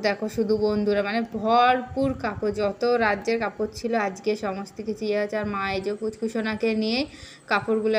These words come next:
এখন সব উল্টে পাল্টে দিচ্ছে, কোন দিকে ভেজা শুকনো সব এদিকে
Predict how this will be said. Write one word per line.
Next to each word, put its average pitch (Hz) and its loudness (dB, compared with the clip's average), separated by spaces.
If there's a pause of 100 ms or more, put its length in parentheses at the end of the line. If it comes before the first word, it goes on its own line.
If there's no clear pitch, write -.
এখন 214 -4
সব 220 -2 (100)
উল্টে 202 0
পাল্টে 220 2 (100)
দিচ্ছে, 208 0 (140)
কোন 208 0
দিকে 208 -2
ভেজা 202 0 (140)
শুকনো 208 -4 (120)
সব 196 0 (120)
এদিকে 202 -2